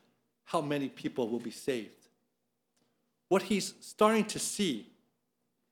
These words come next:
is that the question is, how can we be saved? Because Jesus is starting to teach and tell people, "Listen, in order for you to be saved,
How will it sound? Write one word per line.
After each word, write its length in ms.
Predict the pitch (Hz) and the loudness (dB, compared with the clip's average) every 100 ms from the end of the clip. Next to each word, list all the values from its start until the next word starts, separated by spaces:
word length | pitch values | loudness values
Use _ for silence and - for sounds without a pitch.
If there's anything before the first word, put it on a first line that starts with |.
| _ _ _ _ | _ _ _ _
is 120 | 156 143 | -4 2
that 380 | 151 143 - - - | 4 2 -6 -10 -10
the 60 | |
question 520 | - - 214 185 190 | -10 2 2 4 0
is, 280 | 143 139 - - _ _ _ | 2 0 0 -8 _ _ _
how 200 | - 190 | -2 -2
can 360 | 190 - 165 | -2 -6 -6
we 100 | 175 117 | -4 -8
be 120 | 107 | -12
saved? 280 | - 95 90 _ _ _ _ _ _ _ _ _ _ _ _ _ | -18 -18 -18 _ _ _ _ _ _ _ _ _ _ _ _ _
Because 280 | 160 180 156 175 | 2 4 4 0
Jesus 400 | 139 240 240 196 | 4 6 6 2
is 60 | 165 | 2
starting 280 | 208 190 | 2 2
to 80 | - | 0
teach 580 | - - 240 - - - _ _ _ _ _ _ _ _ _ _ - | -4 2 2 2 -6 -8 _ _ _ _ _ _ _ _ _ _ -6
and 100 | 170 | 2
tell 160 | 220 | 4
people, 260 | - 214 202 | 4 4 4
"Listen, 400 | 214 220 156 - - _ - _ _ _ | 2 2 0 -2 -10 _ -20 _ _ _
in 160 | 202 - | -2 4
order 280 | 240 247 226 | 6 6 6
for 160 | 208 | 6
you 200 | 175 196 | 4 4
to 120 | 202 | 0
be 140 | 156 151 | -4 -8
saved, 540 | - 196 185 117 110 | 0 4 4 2 -4